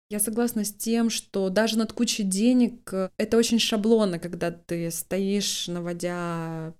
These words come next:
оружие на своего друга. Мы просто видели в разных фильмах, это в разных обстоятельствах. И это уже такая шаблонная сцена, и ты никак не можешь от, э, креститься от мысли о том, что это шаблон.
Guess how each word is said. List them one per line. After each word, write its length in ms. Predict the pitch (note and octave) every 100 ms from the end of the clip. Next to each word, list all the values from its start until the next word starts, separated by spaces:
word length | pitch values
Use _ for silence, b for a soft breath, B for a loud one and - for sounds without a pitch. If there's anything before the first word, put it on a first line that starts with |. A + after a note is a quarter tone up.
| -
оружие 500 | F3+ F#3+ G3 F#3+ F3
на 100 | E3+
своего 380 | E3+ E3+ E3+ F3
друга. 420 | F#3 A#3+ B3+ G3
Мы 140 | F#3
просто 300 | F3 F#3+ -
видели 340 | G3+ A#3+ A#3+ G3
в 80 |
разных 380 | F#3+ G#3+ A3+ G#3
фильмах, 560 | G#3 A3 A3 G3+ F#3 -
это 220 | F3+ F3+ -
в 60 | G3
разных 400 | G#3 G#3+ A3 G3
обстоятельствах. 840 | F#3+ - F3+ F#3+ G3 G3+ G3 G3 -
И 60 |
это 160 | A3 A3+
уже 160 | A3+ A3
такая 260 | A#3 A#3
шаблонная 540 | A3+ G#3+ G#3 A3 A3 G#3+
сцена, 300 | G#3+ C4 C4
и 140 | -
ты 160 | A3+ A#3
никак 380 | A#3 B3 A#3
не 60 | A3
можешь 400 | G3+ G3 F#3+ -
от, 420 | - F3+ - -
э, 300 | F#3+ F#3 F3+ F3+
креститься 420 | G#3+ G#3 A3+ G#3
от 100 | G3+
мысли 260 | G3 G3
о 60 | F3
том, 180 | F3 F#3
что 160 | -
это 140 | E3+ F3
шаблон. 480 | - F#3+ F#3+ F#3